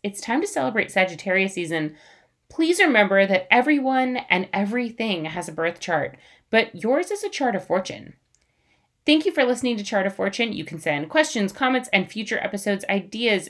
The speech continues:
to me at chartoffortune at gmail dot com, or say hey on my Instagram.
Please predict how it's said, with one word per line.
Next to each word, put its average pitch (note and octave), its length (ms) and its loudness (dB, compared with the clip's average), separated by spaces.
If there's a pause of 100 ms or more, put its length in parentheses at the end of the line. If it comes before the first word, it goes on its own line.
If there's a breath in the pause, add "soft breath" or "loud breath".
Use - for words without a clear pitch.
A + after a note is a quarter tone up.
(100)
to D4 200 0
me C#4 400 2 (180)
at F3+ 220 2
chartoffortune A3 840 -2
at G3+ 140 2
gmail F3 380 -4
dot E3+ 160 -2
com, G#3+ 400 -2
or F#3+ 260 4
say G3+ 300 4
hey F3 260 2
on D#3 160 2
my C#3+ 160 -2
Instagram. B3 680 2